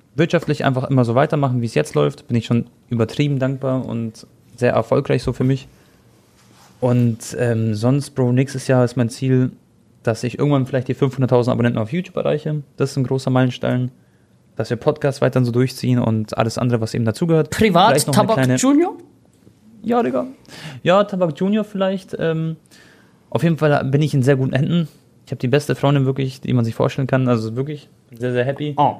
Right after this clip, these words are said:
Speaker 2: oh.
Speaker 1: Und, ähm, nächstes Jahr Tabak Junior ist vielleicht noch ein bisschen früh.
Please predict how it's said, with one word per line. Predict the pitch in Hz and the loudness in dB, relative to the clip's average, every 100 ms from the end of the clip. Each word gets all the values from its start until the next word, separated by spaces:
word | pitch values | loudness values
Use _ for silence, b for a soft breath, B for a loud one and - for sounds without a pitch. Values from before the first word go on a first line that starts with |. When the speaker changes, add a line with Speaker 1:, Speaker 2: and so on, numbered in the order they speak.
| - | -10
Speaker 2:
oh. | 107 - | -14 -4
Speaker 1:
Und, | 151 143 151 76 | -2 -2 -6 0
ähm, | 151 151 156 151 | 4 4 2 -2
nächstes | 175 180 175 | -4 -4 -6
Jahr | 180 170 | -4 -4
Tabak | - 156 156 | -6 -2 -2
Junior | 139 180 170 | 0 0 0
ist | - | 0
vielleicht | 165 165 | -2 0
noch | |
ein | 147 | -2
bisschen | 160 151 | -2 -2
früh. | 202 240 | 0 0